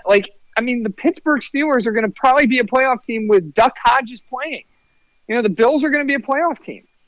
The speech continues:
There, there's other teams in contention in this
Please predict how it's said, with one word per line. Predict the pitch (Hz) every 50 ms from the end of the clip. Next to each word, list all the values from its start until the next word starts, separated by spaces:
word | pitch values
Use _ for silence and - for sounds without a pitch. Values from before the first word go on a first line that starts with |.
| _ _ _ _ -
There, | 233 240 254 -
there's | 202 247 262 269 226
other | 202 233 240 294 294
teams | - - 285 294 285 254 269
in | 240
contention | - 254 226 - 254 269 302 277 277 233 202
in | 202 202
this | 208 214 214 -